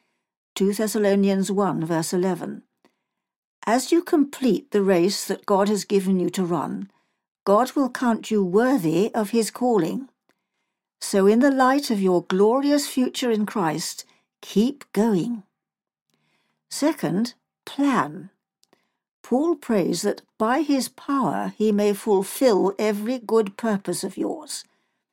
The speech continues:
Two Thessalonians chapter one, verse eleven. This is astonishing. You might expect Paul to say, "By his power he will fulfill every good purpose of his." But he says,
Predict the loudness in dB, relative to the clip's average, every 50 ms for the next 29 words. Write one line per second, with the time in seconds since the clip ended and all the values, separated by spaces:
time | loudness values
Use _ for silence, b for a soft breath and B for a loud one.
0 | _ _ _ _ _ _ 0 0 0 2 0 0 0 0 0 0 2 2 2 2
1 | 2 0 0 -2 -2 -2 -2 -2 -2 -4 -2 0 0 0 0 -2 -2 -4 -6 -8
2 | -8 -8 -6 -4 -2 -2 0 0 0 0 -2 -6 -8 -10 -14 _ _ _ _ _
3 | _ _ _ _ _ _ _ _ _ _ _ _ _ _ -2 -2 -2 -2 -4 -6
4 | -4 -4 -4 -6 -6 -8 -8 -8 -10 -6 -2 -2 -2 -2 -2 -4 -6 -8 -12 -18
5 | _ _ _ b b b b b b b _ -2 0 2 2 2 2 0 0 -2
6 | -4 -8 -8 -8 -6 -8 -8 -8 -10 -2 0 2 2 2 0 -2 -2 -2 0 0
7 | 0 2 0 0 -2 b b b b b b b _ -6 -2 0 0 0 0 2
8 | 2 0 0 0 -4 -10 _ -4 -2 0 2 2 2 2 2 2 2 2 2 2
9 | 2 0 0 0 -2 -2 -2 -4 -2 0 2 2 4 2 2 2 0 0 0 0
10 | 0 -2 -2 0 2 0 0 0 0 0 0 0 2 0 -2 0 0 -2 -2 0
11 | 0 0 2 0 0 -2 -6 -8 -10 -14 _ _ _ _ _ _ _ _ _ _
12 | _ -2 -2 0 0 -2 0 2 2 2 2 0 -4